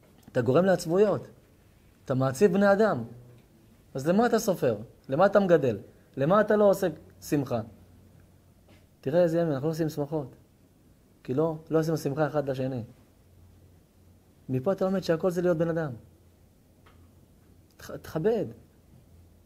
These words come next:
לא. למה? בזה נסיים. "אין תמימות, אין עדותיך, ואין בדרכיו הלכו." לא רוצה ללכת בדרך הקדוש ברוך הוא. הדרך של הקדוש ברוך הוא היא יפה,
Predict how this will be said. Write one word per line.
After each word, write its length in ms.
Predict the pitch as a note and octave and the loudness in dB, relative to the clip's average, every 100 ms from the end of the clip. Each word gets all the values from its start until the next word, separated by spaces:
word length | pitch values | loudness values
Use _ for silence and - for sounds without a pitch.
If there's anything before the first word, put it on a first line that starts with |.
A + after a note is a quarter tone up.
| _ _ _ _ _ - | _ _ _ _ _ -6
לא. 140 | B2+ B2 - - _ _ _ _ B2 | -6 -6 -12 -20 _ _ _ _ -6
למה? 340 | C#3+ C3+ B2 B2 - _ _ _ _ A2+ | -4 -4 -6 -10 -20 _ _ _ _ -6
בזה 180 | A2 | -2
נסיים. 460 | B2 A2+ A2 A2 A2 - | -2 -2 -4 -4 -6 -4
"אין 120 | D#3 E3+ | -2 -2
תמימות, 540 | D3+ C#3+ C#3 A#2+ - _ _ _ _ - _ _ _ - | 0 0 0 -4 -8 _ _ _ _ -20 _ _ _ -4
אין 160 | D3+ F3 | 2 2
עדותיך, 520 | D3+ D3 D#3 D3+ B2+ A2 - _ _ _ _ _ _ _ _ _ _ _ - - | 4 4 4 0 -2 -6 -8 _ _ _ _ _ _ _ _ _ _ _ -20 -12
ואין 340 | A#2 C#3+ F3 C#3+ | -2 0 2 0
בדרכיו 500 | B2 A#2 B2+ A#2 A2 | -2 -2 -4 -4 -2
הלכו." 340 | A2 G#2 G#2 - _ _ _ - _ _ - | -4 -8 -14 -16 _ _ _ -20 _ _ -8
לא 80 | D#3 | -6
רוצה 220 | F3 E3 | -4 -4
ללכת 140 | C#3+ B2+ | -6 -4
בדרך 220 | A#2+ A#2 | -6 -6
הקדוש 300 | A2+ A2+ G#2 | -6 -6 -6
ברוך 160 | G#2+ G#2 | -8 -8
הוא. 140 | G#2 - _ _ - - - | -14 -16 _ _ -20 -20 -8
הדרך 200 | B2+ C#3 | -6 -4
של 100 | C#3 | -4
הקדוש 260 | C3 C3 | -4 -4
ברוך 140 | B2+ B2 | -4 -4
הוא 80 | B2 | -2
היא 120 | A2 | -2
יפה, 360 | G#2+ C3 A#2+ | -4 -4 -4